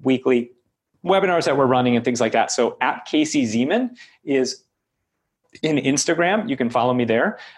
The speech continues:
Uh, and I'd love to hear from you. Just reach out. And then, you know, if you wanna go to easy webinar dot com, E A S Y webinar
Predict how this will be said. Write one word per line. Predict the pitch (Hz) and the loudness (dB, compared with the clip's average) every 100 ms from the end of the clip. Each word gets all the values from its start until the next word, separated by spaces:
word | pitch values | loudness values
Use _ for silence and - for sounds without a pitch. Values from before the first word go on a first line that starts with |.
| _ | _
Uh, | 117 117 117 | -2 0 0
and | 127 117 | 0 0
I'd | 117 | 0
love | 117 123 143 143 143 | 2 2 2 2 0
to | |
hear | 120 117 | 0 0
from | 117 120 | 0 -2
you. | 190 | -2
Just | 196 104 - 101 | -4 -6 -8 -6
reach | 117 123 | -4 -2
out. | 101 127 - - - _ _ | 0 -2 -4 -14 -20 _ _
And | 151 170 | 0 2
then, | 175 175 165 - | 2 2 0 -2
you | 196 | 0
know, | 175 175 | 0 0
if | 170 | 0
you | 165 | 0
wanna | 165 180 | 0 2
go | 160 | 0
to | 156 - | 0 0
easy | 165 156 151 | -4 -2 0
webinar | 147 165 151 123 | 0 2 0 0
dot | 123 139 147 | 2 0 0
com, | - 117 143 196 - | -2 0 0 -2 -2
E | 147 139 | 2 4
A | 131 | 4
S | 131 - | 2 0
Y | 120 120 123 156 180 113 | 0 2 2 0 -6 -4
webinar | 110 120 131 131 156 92 | -2 0 2 2 0 -2